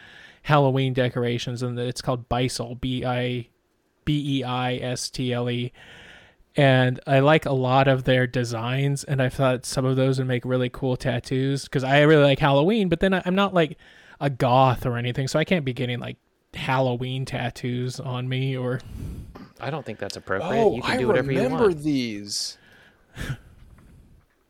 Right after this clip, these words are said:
Speaker 3: Oh, yeah. This, these are cool.
Speaker 1: <laughs>
Speaker 3: You should definitely get a tattoo. You don't have to be a goth to get some of these tattoos.
Speaker 1: <laughs>
Speaker 3: These are, like, these are, like, nostalgic.
Speaker 1: Yeah.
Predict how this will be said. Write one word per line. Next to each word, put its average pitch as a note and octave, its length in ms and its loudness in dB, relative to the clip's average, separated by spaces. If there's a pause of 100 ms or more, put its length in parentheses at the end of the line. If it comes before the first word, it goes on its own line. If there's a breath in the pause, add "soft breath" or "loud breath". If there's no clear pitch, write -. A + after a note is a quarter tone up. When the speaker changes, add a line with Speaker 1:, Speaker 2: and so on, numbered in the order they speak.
(500)
Speaker 3:
Oh, F3+ 440 -2
yeah. E3 680 0
This, - 480 4 (200)
these E3+ 340 -2
are B2 120 -2
cool. E3+ 800 0
Speaker 1:
<laughs> - 60 -20
Speaker 3:
You A3 200 0
should A#3+ 240 -2
definitely A3 340 0
get C#3 140 0
a B2 40 -4
tattoo. B2+ 260 -2 (200 loud breath)
You A#3+ 80 -4
don't F4 100 2
have F4+ 100 -2
to C#4+ 80 -4
be B3 120 0
a C3+ 80 2
goth A#2 540 -6
to C#3 160 0 (160)
get B2 200 -4
some B2 200 -2
of A2+ 40 -4
these A#2+ 160 -8
tattoos. C3+ 640 2
Speaker 1:
<laughs> - 20 -20
Speaker 3:
These G#3 220 -2
are, C#4 60 0
like, G3+ 220 4 (120)
these G3+ 200 0
are, C4 40 0
like, A#3+ 220 0
nostalgic. F3 920 -2 (1000)
Speaker 1:
Yeah. B2 460 -2